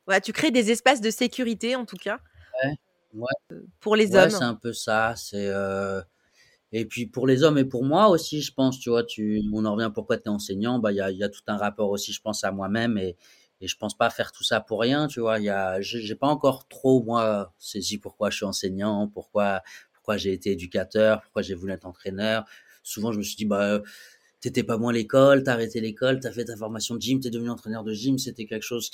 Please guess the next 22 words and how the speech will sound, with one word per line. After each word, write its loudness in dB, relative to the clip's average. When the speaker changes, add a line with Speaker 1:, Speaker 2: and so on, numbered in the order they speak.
Speaker 2:
d'assez -2
facile, -2
mais 2
il 0
y 2
a, 0
il -14
y 2
a 6
autre -2
chose, -2
je -4
pense, -8
derrière -4
tout -20
ça 2
et, 4
euh, 0
mais 4
aujourd'hui, 6
ouais, 8
tout, -6